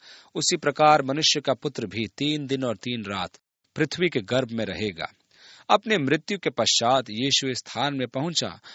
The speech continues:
और पतरस के अनुसार उसने उन बंदी आत्माओं में प्रचार किया। पौलुस ने इफिसियों को लिखा कि जब उसका स्वर्गारोहण हुआ,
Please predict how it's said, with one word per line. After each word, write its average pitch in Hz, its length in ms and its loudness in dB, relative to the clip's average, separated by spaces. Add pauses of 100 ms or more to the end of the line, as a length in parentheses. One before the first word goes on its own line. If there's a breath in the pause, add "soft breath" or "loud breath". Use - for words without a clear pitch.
(160 loud breath)
और 143 140 6
पतरस 185 440 2
के 143 100 2
अनुसार 131 480 2
उसने 135 300 -2
उन 123 120 -6
बंदी 127 340 -4
आत्माओं 110 400 -2
में 120 120 -6
प्रचार 101 460 -4
किया। - 340 -14 (600)
पौलुस 160 380 4
ने 131 80 0
इफिसियों 151 420 -2
को - 100 -4
लिखा 92 480 -4 (400 loud breath)
कि 170 80 -2
जब 208 200 4
उसका 202 240 0
स्वर्गारोहण 135 720 2
हुआ, 107 320 -6